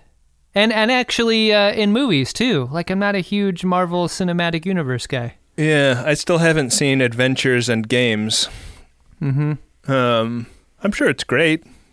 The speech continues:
Speaker 2: People seem
Speaker 1: Yeah.
Speaker 2: to like it.
Speaker 1: Yeah.
Speaker 2: I'll, I'll see it eventually on the back of a, you know, a T V and on the airplane kind of a deal.
Speaker 1: Yeah.
Speaker 2: The way the director intended.
Speaker 1: <laughs> Yeah.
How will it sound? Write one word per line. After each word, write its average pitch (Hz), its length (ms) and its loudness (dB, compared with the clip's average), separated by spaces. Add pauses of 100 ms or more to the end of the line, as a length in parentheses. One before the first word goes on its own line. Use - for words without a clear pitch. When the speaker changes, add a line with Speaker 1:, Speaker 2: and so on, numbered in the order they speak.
(260)
Speaker 2:
People 151 220 -4
seem 131 160 0
Speaker 1:
Yeah. 240 60 2
Speaker 2:
to 117 60 0
like 117 240 2
it. 180 180 0 (300)
Speaker 1:
Yeah. 131 260 -4 (400)
Speaker 2:
I'll, 175 200 -2
I'll 156 140 0
see 101 240 -4
it 95 100 -4
eventually 95 520 -4 (400)
on 120 140 0
the 107 160 0 (320)
back 107 240 0
of 113 100 -2
a, 104 340 0
you 127 100 0
know, 107 140 0
a 104 60 -4
T 117 200 0
V 110 200 0
and 104 300 -2
on 120 140 -2
the 110 80 2
airplane 110 500 -2 (100)
kind 117 160 -2
of 110 80 -4
a 113 60 -4
deal. 120 280 0 (440)
Speaker 1:
Yeah. 202 440 -2 (340)
Speaker 2:
The 127 100 -4
way 117 140 2
the 113 80 0
director 113 420 2
intended. 123 460 0 (360)
Speaker 1:
<laughs> - 40 -14 (1400)
Yeah. 165 320 2